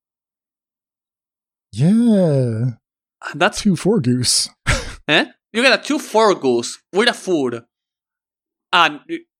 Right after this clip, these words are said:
Speaker 2: your opponent had to use a removal on this. So I think that's at least something to consider when looking at this sort of card.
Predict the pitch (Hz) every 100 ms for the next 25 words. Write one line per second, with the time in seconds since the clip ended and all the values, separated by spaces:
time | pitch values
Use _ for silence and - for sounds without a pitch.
0 | _ - 151 143 170 143 - 139 - _
1 | - 147 143 135 135 135 117 117 113 113
2 | 110 - - _ _ _ _ _ _ _
3 | _ _ _ _ - 180 120 147 311 359
4 | 247 143 135 - 135 127 147 143 - 127
5 | 123 120 120 107 - 107 101 101 101 _
6 | _ _ _ 131 123 127 117 113 110 113
7 | 113 110 - 104 104